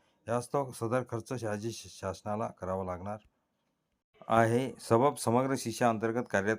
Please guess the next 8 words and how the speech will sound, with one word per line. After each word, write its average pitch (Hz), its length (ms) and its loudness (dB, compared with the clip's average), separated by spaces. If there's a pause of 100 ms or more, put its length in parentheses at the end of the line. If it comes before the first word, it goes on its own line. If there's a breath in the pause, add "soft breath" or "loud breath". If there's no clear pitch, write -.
कंत्राटी 110 340 0
कर्मचाऱ्यांच्या 95 540 -2
मानधनात 90 380 -2
दहा 85 180 -2
टक्के 87 300 -10
वाढ 87 140 -4
करण्याच्या 85 400 -10
प्रस्तावास 90 540 -4